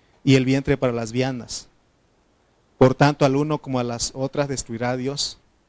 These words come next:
pero el cuerpo no es para la fornicación, sino para el Señor y el Señor para el cuerpo".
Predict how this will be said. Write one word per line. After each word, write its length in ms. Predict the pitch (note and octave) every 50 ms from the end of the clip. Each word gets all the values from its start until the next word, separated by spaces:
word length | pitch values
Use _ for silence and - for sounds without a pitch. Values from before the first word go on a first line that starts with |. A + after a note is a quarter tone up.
| _ _ _ _ _
pero 120 | - B2+ B2
el 100 | A#2+ -
cuerpo 540 | - C#3 D3 D3+ D#3+ D#3+ - - A#2+ - - _ _ _ _ _ _ -
no 260 | C3+ C3 D3 D3 D3+
es 320 | D3+ E3+ F#3+ G3+ F#3+ - -
para 160 | - C3 B2
la 120 | A#2+ A#2
fornicación, 640 | - - A#2 A2+ A2 A2 - G#2+ G#2 - - G#2+ - _ _ _ _ _ _ _ _ _ _ -
sino 300 | - - C3+ C3+ C3+ C3
para 160 | - A#2+ A#2
el 100 | A#2 A2
Señor 420 | - A#2+ A2 A2+ B2+ C#3 D3+ F3+ -
y 60 | C3+
el 100 | B2+ A#2
Señor 340 | - - A2 A2 A#2+ C3 C3+
para 140 | - B2+ A2+
el 120 | G#2 G#2
cuerpo". 240 | _ - G#2 G2+ -